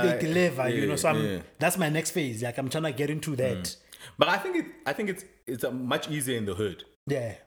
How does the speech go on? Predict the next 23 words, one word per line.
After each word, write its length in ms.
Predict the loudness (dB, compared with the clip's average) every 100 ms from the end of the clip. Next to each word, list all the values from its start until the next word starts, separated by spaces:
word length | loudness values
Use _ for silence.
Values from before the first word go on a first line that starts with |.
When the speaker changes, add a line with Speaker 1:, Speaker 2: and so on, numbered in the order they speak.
| -10
Speaker 1:
I 100 | -6
think 160 | -4
it's 100 | -4
much 200 | -4 -4
easier 280 | -4 -4 -4
in 120 | -4
the 100 | -4
hood 180 | -4 -2
than 160 | -4 -6
here, 220 | -8 -10 _ _ -20 _ _
like, 220 | -6 -4
like 160 | -4 -4
in 100 | -6
the 80 | -6
burbs, 360 | -4 -4 -6 -16 _ _ _
for 80 | -10
us 100 | -8
to 120 | -10 -10
find, 280 | -6 -4
like, 320 | -4 -6 -10 -20 _ _ _
you 80 | -8
know, 100 | -6
niche, 480 | -4 -4 -4 -6